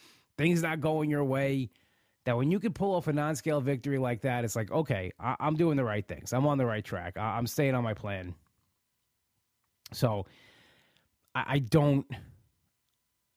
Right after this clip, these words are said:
I, I, I don't, you know, worry about the small things anymore. And that's why I started doing the, the, the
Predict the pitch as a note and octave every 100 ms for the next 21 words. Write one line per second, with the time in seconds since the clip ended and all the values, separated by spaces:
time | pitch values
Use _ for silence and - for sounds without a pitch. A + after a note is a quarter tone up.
0 | _ - G#2 B2+ B2+ C3+ A#2+ C#3+ C#3 C3
1 | - C#3+ A#2 G#2 G#2 G2+ G#2+ B2+ B2+ A#2+
2 | A#2+ A#2+ A2 G#2+ G#2+ - _ _ _ _
3 | _ _ - - - B2 A2+ G#2 G#2+ G2
4 | G2 G2 F#2 F2+ - _ _ _ - C3+
5 | D#3 D#3 E3 D3+ - D3+ C#3+ B2 D3 C#3
6 | C3 - C#3 C3+ B2 B2 A#2+ G#2 C3 _
7 | _ C#3+ A#2